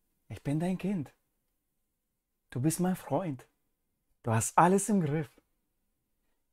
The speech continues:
Die Ruhe, die geht aus mir nicht mehr raus. Ich möchte das nicht so weit in die, in die Weite ziehen, aber es erfüllt mich einfach mit diesem Gedankengut der Liebe Gottes, versteht ihr? Deswegen, es brennt einfach in mir. Ähm,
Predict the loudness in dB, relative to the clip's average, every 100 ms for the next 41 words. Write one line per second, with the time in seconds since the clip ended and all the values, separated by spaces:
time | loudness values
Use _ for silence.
0 | -4 0 2 4 6 6 6 2 -6 _
1 | _ -2 0 4 4 4 0 0 0 2
2 | 0 -2 -4 -4 -6 -8 -16 _ _ _
3 | _ _ _ _ _ _ _ 0 4 4
4 | 4 2 2 4 6 6 4 -2 -14 -10
5 | 4 6 8 6 6 8 10 8 6 4
6 | 0 4 6 6 6 2 -4 -6 -2 -2
7 | 0 0 0 2 4 4 2 2 2 2
8 | 4 2 2 2 2 2 4 6 4 2
9 | -18 -20 -20 _ 6 8 8 8 8 10
10 | 8 6 4 2 2 4 6 4 8 8
11 | 8 4 -6 -20 2 6 6 4 4 6
12 | 6 6 4 4 4 4 4 2 -4 _
13 | _ -20 _ 8 8 6